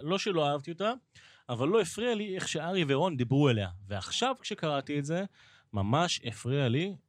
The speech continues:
לשמוע את ארי ורון פשוט מלכלכים עליה, גורמים לה לבכות.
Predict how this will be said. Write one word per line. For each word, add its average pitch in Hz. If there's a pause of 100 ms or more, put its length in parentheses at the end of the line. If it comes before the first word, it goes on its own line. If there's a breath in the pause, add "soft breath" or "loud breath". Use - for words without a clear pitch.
לשמוע 123
את 107 (140)
ארי 131
ורון 117
פשוט -
מלכלכים 113
עליה, 135 (540 soft breath)
גורמים 117
לה 147
לבכות. 139